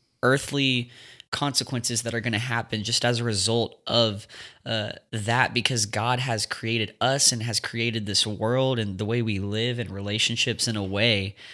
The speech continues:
that, you know, things that deviate from what he's called us to just naturally have its own consequences.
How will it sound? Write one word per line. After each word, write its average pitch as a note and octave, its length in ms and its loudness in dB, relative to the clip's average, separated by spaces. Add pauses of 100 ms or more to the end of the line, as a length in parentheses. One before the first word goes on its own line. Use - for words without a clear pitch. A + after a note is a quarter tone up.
(180)
that, G2+ 680 -2 (240)
you A2 100 -4
know, G2 180 -8
things B2 440 -2
that G2+ 260 -4
deviate A2 480 0
from A2+ 140 -6
what G#2 140 -4
he's A2 180 -4
called A2 260 -4
us G2+ 140 0
to G#2+ 180 -2
just G#2 220 -4
naturally G#2 460 -2
have G#2 260 -2
its G2 180 -2
own G2 180 -6
consequences. F#2 920 -6